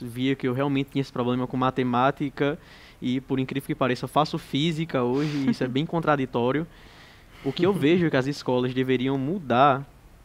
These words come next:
Speaker 1: ou deveria transformar, que é melhor, mais fácil do que mudar, é justamente isso, a vi-, é, a percepção visual, a percepção visual do jovem.
Speaker 2: Hum.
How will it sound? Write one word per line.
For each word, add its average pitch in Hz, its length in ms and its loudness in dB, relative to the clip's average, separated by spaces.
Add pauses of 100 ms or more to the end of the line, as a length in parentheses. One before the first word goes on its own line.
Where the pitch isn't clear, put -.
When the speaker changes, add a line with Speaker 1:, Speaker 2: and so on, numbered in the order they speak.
(340)
Speaker 1:
ou 120 80 -4
deveria 123 300 0
transformar, 135 760 0
que 127 120 -4
é - 20 -2
melhor, 120 320 -2
mais 131 180 -6
fácil 156 320 -2
do 131 80 -2
que - 80 -4
mudar, 120 460 2 (500)
é 110 80 -4
justamente 147 520 -2
isso, 151 360 -2 (280)
a 131 100 6
vi-, 123 180 -10
é, 123 220 2
a 123 80 4
percepção 151 480 -2
visual, 165 680 2 (580)
a 170 80 -8
percepção 147 440 -4
visual 147 360 0
do 180 100 0
jovem. 117 420 0 (540)
Speaker 2:
Hum. 123 200 -14